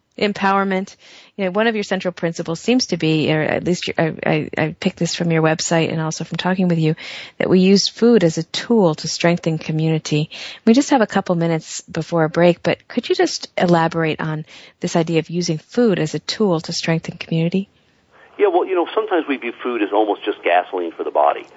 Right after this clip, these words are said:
Speaker 2: And, you know, to me, food is community. Food is, in effect, you know, it is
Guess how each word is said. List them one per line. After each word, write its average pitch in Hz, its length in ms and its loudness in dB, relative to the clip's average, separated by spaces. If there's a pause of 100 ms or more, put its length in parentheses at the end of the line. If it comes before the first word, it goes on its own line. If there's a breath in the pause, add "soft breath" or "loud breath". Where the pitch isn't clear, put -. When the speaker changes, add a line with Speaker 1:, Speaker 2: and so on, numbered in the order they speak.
(380 loud breath)
Speaker 2:
And, - 240 2
you 151 80 2
know, 139 80 0
to - 160 -10
me, 170 260 -2
food 156 180 -4
is 123 140 -8
community. 165 400 -6
Food 139 280 -6
is, 123 100 -4 (100)
in 123 80 -4
effect, 113 400 -2 (140)
you 123 40 -8
know, 98 200 0
it 113 100 -2
is 170 260 -4